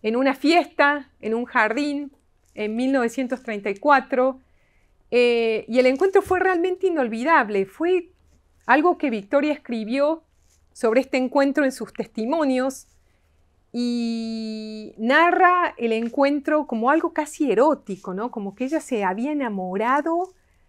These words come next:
de, de Virginia Woolf, ¿no es cierto? Eh, como que se había enamorado a primera vista.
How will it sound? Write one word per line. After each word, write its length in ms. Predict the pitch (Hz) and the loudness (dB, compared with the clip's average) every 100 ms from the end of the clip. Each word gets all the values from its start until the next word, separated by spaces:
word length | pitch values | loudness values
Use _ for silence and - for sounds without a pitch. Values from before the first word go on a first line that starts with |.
| _ _ | _ _
de, 260 | 185 202 | -2 0
de 140 | 185 185 | 0 -4
Virginia 460 | 180 180 214 214 | -6 -10 -8 -6
Woolf, 420 | 202 180 165 160 - | -6 -8 -8 -10 -16
¿no 120 | 180 | -18
es 40 | |
cierto? 560 | - 185 190 190 262 269 _ _ _ _ _ _ | -8 -6 -6 -2 0 0 _ _ _ _ _ _
Eh, 800 | 226 220 214 208 202 202 196 185 | -2 0 0 0 0 -2 -4 -6
como 240 | 226 202 | -4 -4
que 160 | 202 190 _ | -6 -16 _
se 140 | - 233 | 0 2
había 140 | 254 | 4
enamorado 480 | 302 302 247 247 277 | 2 2 4 6 4
a 80 | 277 | 4
primera 340 | 233 220 220 | -2 0 -2
vista. 580 | 196 175 _ 190 170 | -2 -10 _ -4 -4